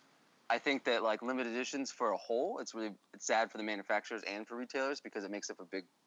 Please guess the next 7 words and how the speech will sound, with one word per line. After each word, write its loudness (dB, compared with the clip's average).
part 4
of -4
their, 0
you -2
know, 0
sales. 0
Um, -2